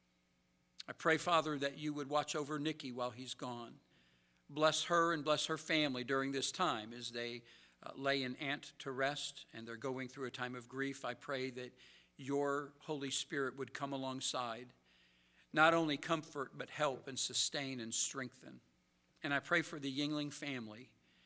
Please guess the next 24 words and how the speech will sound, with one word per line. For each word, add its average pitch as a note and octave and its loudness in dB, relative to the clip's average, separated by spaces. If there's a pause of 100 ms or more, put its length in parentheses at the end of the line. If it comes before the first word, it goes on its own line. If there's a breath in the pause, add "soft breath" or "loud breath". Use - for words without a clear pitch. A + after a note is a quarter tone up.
(400 loud breath)
and E3 4
any G3+ 6
things F3+ 2
that D#3 -4
you D#3+ 0
throw D#3 0
into D3 -4
their C3+ -2
way, B2 -4 (120)
Lord, B2 -6 (100)
may, C3 -6 (580 soft breath)
uh, - -16 (340)
may C#3+ -2
prayers E3+ 0
of C3 -10
God's C#3 2
people B2+ -10 (840 soft breath)
be C#3 0
effective B2+ -6 (280)
in B2 -8 (100)
running B2+ -6
block A#2 -4 (140)
for - -10
them. G#2+ -12